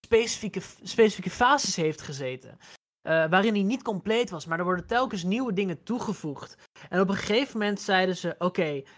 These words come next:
nu is, nu is het af en nu kunnen we het uitbrengen op, eh, de Xbox, op de PlayStation, op, eh, de Switch is het dus nu zelfs uitgekomen." En, en dat zie je dan nu ook heel erg. Dat, dat, dat, dat Minecraft dan ineens zo'n ding is geworden. Maar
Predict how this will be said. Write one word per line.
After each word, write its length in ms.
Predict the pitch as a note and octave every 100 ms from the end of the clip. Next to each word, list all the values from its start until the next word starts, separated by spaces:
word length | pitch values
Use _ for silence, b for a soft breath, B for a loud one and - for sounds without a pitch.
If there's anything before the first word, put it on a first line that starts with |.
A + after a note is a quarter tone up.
| B -
nu 340 | D3+ E3+ A3
is, 340 | B3+ - - - -
nu 200 | F3+ A3+
is 140 | B3
het 120 | G#3+
af 340 | - G3+ D#4+ -
en 240 | F3 F3+
nu 120 | G3
kunnen 220 | G#3 A3+
we 60 | G#3+
het 80 | G#3
uitbrengen 560 | F#3 F#3+ F3+ F#3+ F#3
op, 260 | D#3+ F3+ F3 B B _ -
eh, 460 | D#3+ E3 D#3+ E3 D#3+
de 220 | D#3 E3
Xbox, 460 | F3+ - D#3+ E3 D#3+
op 120 | D#3+
de 80 | E3+
PlayStation, 960 | - F3 F3+ - D#3+ E3 - E3 E3 -
op, 240 | E3 D#3+
eh, 260 | E3+ E3+ D#3+
de 100 | D#3
Switch 420 | F#3 - G3+ G3+
is 160 | G3 F#3+
het 100 | F3+
dus 120 | F3+
nu 100 | F#3
zelfs 260 | F3 F3 F3
uitgekomen." 600 | E3+ - - D3+ D3+ D3+ B B - _ -
En, 220 | F3+ F3+
en 180 | F3+ G#3+
dat 160 | A3 A#3+
zie 300 | - A#3+ C#4
je 60 |
dan 160 | E3+ C#3+
nu 120 | C#3
ook 220 | C#3+ C#3
heel 220 | D3 C3
erg. 360 | C3+ C3 C#3 - b _ _
Dat, 280 | - E3 -
dat, 240 | F3 E3+ -
dat, 200 | F3 -
dat 140 | F#3
Minecraft 480 | E3+ F3+ G#3+ G3 D#3+
dan 140 | D#3+
ineens 280 | D3 C#3+ C#3+
zo'n 140 | - D#3+
ding 160 | F#3
is 140 | F#3+ -
geworden. 400 | D3+ C#3 C#3 D3+
Maar 480 | E3+ F3 - -